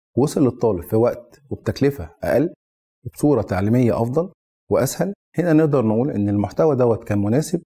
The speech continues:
إنه فعلا يتقدم باستخدام ال e-learning. وكمان تصميم المحتوى دوت تم بشكل جيد جدا. عملية تحويل المحتوى التقليدي إلى محتوى إلكتروني تفاعلي بتسمى e content development. مرحلة تطوير المحتوى ديت ما بتبدأش على طول، قبلها لازم يكون معانا المحتوى متراجع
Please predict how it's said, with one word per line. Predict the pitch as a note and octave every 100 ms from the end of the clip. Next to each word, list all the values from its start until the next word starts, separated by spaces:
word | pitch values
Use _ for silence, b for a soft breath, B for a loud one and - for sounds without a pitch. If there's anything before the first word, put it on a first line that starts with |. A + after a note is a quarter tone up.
| _ _ _ -
إنه | G#2+
فعلا | G#2+ D3 D3 A#2
يتقدم | - C3 C3 A#2
باستخدام | G#2+ G#2+ G#2 A#2+
ال | D#2 F2
e-learning. | D#2 - _ _ -
وكمان | - C3+ F3
تصميم | D3+ - D3
المحتوى | C#3 A2+ - B2+
دوت | A#2+ B2+ C3 C3 _
تم | B2+ C3 G2+
بشكل | - A2+ G2+
جيد | G2+ G2+ A2
جدا. | E2 D2+ - _ -
عملية | G2 G2+ C3 G3+
تحويل | G#3 - C3+ D#3
المحتوى | B2 - C3
التقليدي | C3+ A2+ - B2 B2+
إلى | G#2
محتوى | F#2+ - C3+ C3
إلكتروني | G#2 A2 A#2 A#2+
تفاعلي | G#2+ F#2 F#2+ G#2
بتسمى | G#2+ G2+ G2 A#2+ B2+ B2
e | - A2 -
content | A2 A#2 G#2+
development. | G2 D#2+ D2+ D#2 _ _ _ -
مرحلة | G2 - F3+
تطوير | B2+ - C#3
المحتوى | C3+ G#2+ - B2 A2
ديت | A#2 A2+
ما | G#2
بتبدأش | F#2+ F2+ A2 -
على | F#2
طول، | D#2 - _ _ _ _ G#2
قبلها | G2 D3+ F3+
لازم | C#3 D3+ C3
يكون | A2+ C#3 B2+
معانا | F#2+ F#2
المحتوى | E2+ D#2+ - C3 C#3+
متراجع | A#2+ A2 C3 C3